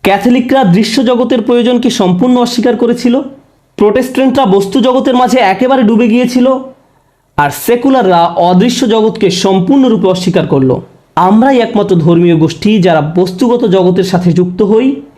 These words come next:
এবং এই যুক্ত হওয়ার মাধ্যমে অদৃশ্য জগতের বাস্তবতাকে আরও ভালোভাবে উপলব্ধি করি। এই বিষয়ে শুধু একটা উদাহরণ পেশ করব আমি।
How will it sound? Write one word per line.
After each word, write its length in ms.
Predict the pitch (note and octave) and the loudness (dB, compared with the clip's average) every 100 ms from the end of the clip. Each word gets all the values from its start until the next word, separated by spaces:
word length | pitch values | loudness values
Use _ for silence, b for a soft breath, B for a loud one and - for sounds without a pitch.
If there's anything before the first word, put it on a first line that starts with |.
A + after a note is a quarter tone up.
| _ | _
এবং 260 | F#3 G3 F#3 | 0 0 0
এই 280 | A3+ C4+ F#3 | 0 2 2
যুক্ত 280 | A3 - | 0 0
হওয়ার 240 | B3 B3+ A3 | 0 2 2
মাধ্যমে 640 | F3+ F3+ F3+ - A#3+ C4+ B3+ | 2 0 -2 -2 0 0 0
অদৃশ্য 460 | F3+ F3+ A#3+ - G#3+ | 0 0 0 0 0
জগতের 340 | G#3+ A#3 A3+ | 0 0 0
বাস্তবতাকে 880 | E3+ D#3 - A3+ A#3+ A3 C4 F#4 B B B - | 0 -2 -2 -2 -2 -2 0 -2 B B B -2
আরও 140 | F#3+ | 0
ভালোভাবে 540 | E3 D#3+ G3+ A#3+ A3+ G#3+ | 0 0 2 2 2 0
উপলব্ধি 400 | G#3 A3 F3 F#3 | 0 0 0 0
করি। 280 | D3 C3+ - - _ _ _ _ _ _ - | 0 -2 -6 -20 _ _ _ _ _ _ 0
এই 120 | G3+ | 2
বিষয়ে 280 | A3 C4+ B3+ | 2 0 0
শুধু 240 | A#3+ A#3+ | 2 2
একটা 300 | A#3+ A#3+ B3 | 0 -2 -2
উদাহরণ 320 | A3+ G3 F#3 | 0 2 0
পেশ 180 | E3+ - | 0 -2
করব 260 | E3+ C#3+ C3+ | -2 0 0
আমি। 200 | C3 | -2